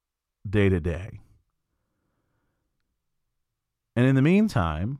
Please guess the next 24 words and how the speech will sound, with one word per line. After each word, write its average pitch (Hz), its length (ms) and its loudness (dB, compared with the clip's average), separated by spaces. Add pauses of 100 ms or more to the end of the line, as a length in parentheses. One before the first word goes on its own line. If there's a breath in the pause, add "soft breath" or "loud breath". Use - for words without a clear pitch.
this 117 240 -2
last 123 360 0
week, 127 340 -2 (160)
this 104 160 -8
past 120 340 0
Thursday, 90 680 -8 (1200)
Denny 120 180 2
Hoskins 135 440 2
stands 110 340 0
up 120 280 4
and 110 220 -2
filibusters 110 960 -2 (960)
until 156 340 0
noon 156 640 2 (1120)
to 143 100 -2
keep 139 280 2
from 120 420 0 (520)
the 104 80 -8
gambling 120 400 2
legislation 98 520 2
from 92 140 0
actually 90 340 0
moving 82 320 -2
forward. 64 340 -12